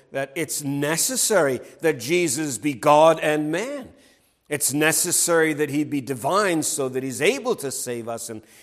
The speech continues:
it's necessary that he be man so that he be able to represent us. And so Luke and Matthew are careful to establish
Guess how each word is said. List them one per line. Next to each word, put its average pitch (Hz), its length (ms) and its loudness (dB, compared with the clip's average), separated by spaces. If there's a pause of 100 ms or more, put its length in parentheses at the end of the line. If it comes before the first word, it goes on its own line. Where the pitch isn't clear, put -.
(100)
it's 113 240 -12
necessary 120 760 -8
that 110 160 -12
he 117 180 -10
be 107 320 -14 (360)
man 113 600 -10
so 107 220 -12
that 104 180 -14
he 107 160 -14
be 110 220 -16
able 107 240 -16
to 95 180 -20
represent 101 760 -16
us. - 420 -18 (1900)
And 104 180 -18
so 110 240 -8
Luke 117 500 -6
and 127 200 -6
Matthew 131 400 -8
are 123 80 -6
careful 147 460 -10
to 156 180 -14
establish 151 760 -14